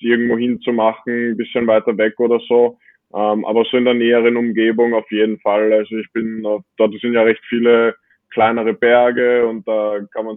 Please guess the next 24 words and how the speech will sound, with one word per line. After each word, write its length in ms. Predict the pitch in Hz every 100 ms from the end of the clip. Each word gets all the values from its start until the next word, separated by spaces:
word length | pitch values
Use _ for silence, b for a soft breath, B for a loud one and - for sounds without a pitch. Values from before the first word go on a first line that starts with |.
| -
super 200 | 107 110 -
cool 160 | 113 107
wandern 340 | 104 110 110
gehen 360 | 110 110 110 110
und 180 | 104
dann 100 | 104
hat 160 | 107 -
man 140 | 104
eine 180 | 101 101
schöne 260 | - 104 92
Aussicht 420 | 95 95 104 -
und 180 | 104 -
so 300 | 101 101 101
und, 140 | 101 _ B B B 73
ähm, 680 | 95 98 98 98 98 92 - _
ein 80 | -
paar 220 | - 104 98
so 540 | 107 101 101 98 76 104
Restaurants 720 | 104 104 113 92 95 104 107
oder 200 | 107 104
Sachen, 260 | 101 104 113
die 60 |
man 180 | 110 107
halt 200 | 107